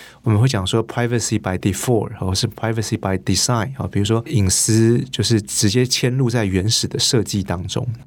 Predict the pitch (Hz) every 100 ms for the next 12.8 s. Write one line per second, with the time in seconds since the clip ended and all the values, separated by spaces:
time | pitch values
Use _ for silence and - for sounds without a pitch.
0 | - - 151 233 180 151 104 95 160 131
1 | 123 135 139 135 104 101 95 92 - 107
2 | 104 90 110 104 - 104 98 92 92 92
3 | 104 104 98 92 - 113 104 92 - 110
4 | 120 101 90 - 90 87 92 - 95 92
5 | - - - - - 113 143 104 95 107
6 | 104 107 - 110 107 131 101 113 117 92
7 | 90 92 - - 113 117 113 110 95 95
8 | 92 90 92 90 90 - 92 - 101 -
9 | - - 104 101 104 131 101 - 117 120
10 | 131 110 95 90 95 104 95 98 - 107
11 | 107 98 92 92 98 - 127 - - _
12 | - - 147 113 143 135 143 90